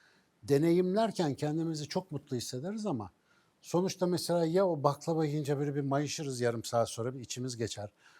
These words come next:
"Ay çok yedik, ay keşke yemeyeydimler." falan olur. Ya da hiç bunlar olmasa bile o hazzı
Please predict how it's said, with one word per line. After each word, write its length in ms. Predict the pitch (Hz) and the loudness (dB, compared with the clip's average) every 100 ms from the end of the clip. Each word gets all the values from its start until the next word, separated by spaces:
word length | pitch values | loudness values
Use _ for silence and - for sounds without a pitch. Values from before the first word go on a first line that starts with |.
| _ | _
"Ay 160 | - 147 | 4 4
çok 320 | 143 147 - | 4 -2 0
yedik, 220 | 135 127 | -2 0
ay 140 | 139 139 | 0 0
keşke 340 | 147 131 - | -2 -4 -2
yemeyeydimler." 760 | 131 139 135 131 120 127 123 120 | 0 0 2 0 0 0 0 -2
falan 240 | - 123 | 0 -2
olur. 240 | 120 123 180 | -2 -4 -2
Ya 160 | 147 185 | 2 4
da 180 | 180 - | 2 0
hiç 200 | 202 - | -8 -4
bunlar 200 | 190 175 | -2 0
olmasa 480 | 175 190 151 - 117 | 0 0 -2 -4 -4
bile 220 | 120 196 - _ _ _ _ _ _ | -4 -6 -10 _ _ _ _ _ _
o 320 | 165 214 214 - | 2 4 4 -2
hazzı 500 | - 147 156 160 170 | -4 0 0 0 -4